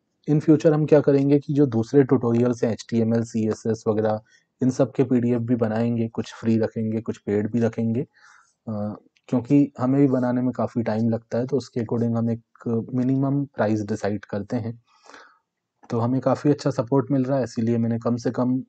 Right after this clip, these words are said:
कोशिश की है कि कम से कम कॉस्ट में रखूं। And अगर और भी ज़्यादा हमारे सब्सक्राइबर्स इंक्रीज होंगे, तो मैं ज़्यादा से ज़्यादा आपको प्रोडक्ट्स जो है फ्री भी शेयर करने की कोशिश करूँगा। तो फ्रेंड्स, आप लिंक पे जाके इसको डाउनलोड कर सकते हैं पीडीएफ़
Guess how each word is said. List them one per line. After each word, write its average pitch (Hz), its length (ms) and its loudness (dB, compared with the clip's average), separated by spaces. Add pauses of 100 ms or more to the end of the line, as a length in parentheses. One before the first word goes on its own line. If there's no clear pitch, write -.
(120)
कोशिश 120 360 -4
की 120 180 -2
है 120 120 0
कि 139 120 -4
कम 117 200 -6
से 113 160 -6
कम 117 180 -4
कॉस्ट 113 400 -6
में 170 160 -4 (400)
रखूं। 104 320 -4 (440)
And 107 280 -2 (160)
अगर 131 340 -2 (220)
और 131 140 2
भी 131 120 2
ज़्यादा 123 300 2
हमारे 120 340 -2
सब्सक्राइबर्स 113 760 -4
इंक्रीज 113 360 -2
होंगे, 110 320 -4 (380)
तो 139 80 -2
मैं 139 160 0
ज़्यादा 123 260 2
से 117 80 -2
ज़्यादा 123 260 0
आपको 123 300 -4 (540)
प्रोडक्ट्स 117 420 -4
जो 123 80 0
है 147 120 0
फ्री 123 280 -2
भी 117 120 0
शेयर 113 260 -4
करने 104 280 -4
की 120 120 -8
कोशिश 107 380 -8
करूँगा। 87 500 -10 (540)
तो 120 80 -6
फ्रेंड्स, 147 460 -2 (120)
आप 117 220 -4 (240)
लिंक 117 260 -2
पे 127 80 -2
जाके 113 300 -2
इसको 156 320 -2
डाउनलोड 107 480 -4
कर 117 160 -4
सकते 117 340 -8
हैं 117 100 -4
पीडीएफ़ 117 380 -2